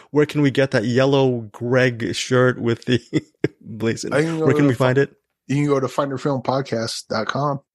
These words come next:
Speaker 2: and it'll bring you to our Teespring site. And we got this shirt,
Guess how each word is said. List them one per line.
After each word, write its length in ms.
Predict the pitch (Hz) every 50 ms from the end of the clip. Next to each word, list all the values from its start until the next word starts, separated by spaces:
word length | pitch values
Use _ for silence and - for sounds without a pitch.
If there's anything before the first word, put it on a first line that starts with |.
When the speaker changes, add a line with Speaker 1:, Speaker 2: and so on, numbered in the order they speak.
| _ _ -
Speaker 2:
and 180 | 104 104 107
it'll 120 | 110 104 101
bring 240 | 104 110 107 107
you 80 | 107 107
to 140 | - - 120
our 100 | 110 107
Teespring 560 | - - 120 117 - - - - 107 104 107
site. 320 | - - 113 107 110 113 - _ - - - - - - _ -
And 100 | 113 117
we 60 | 107
got 240 | 117 113 110 107 -
this 360 | 131 127 - - - - - -
shirt, 560 | - - - - 143 143 147 160 160 - -